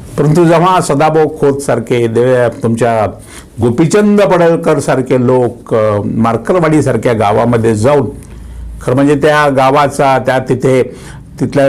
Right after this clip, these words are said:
नागरिकांनी केलेल्या उठावाचा आणि शरद पवारांचा स-,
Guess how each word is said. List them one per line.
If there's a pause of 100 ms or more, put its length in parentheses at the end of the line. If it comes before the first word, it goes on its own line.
(120)
नागरिकांनी
केलेल्या
उठावाचा
आणि
शरद
पवारांचा
स-,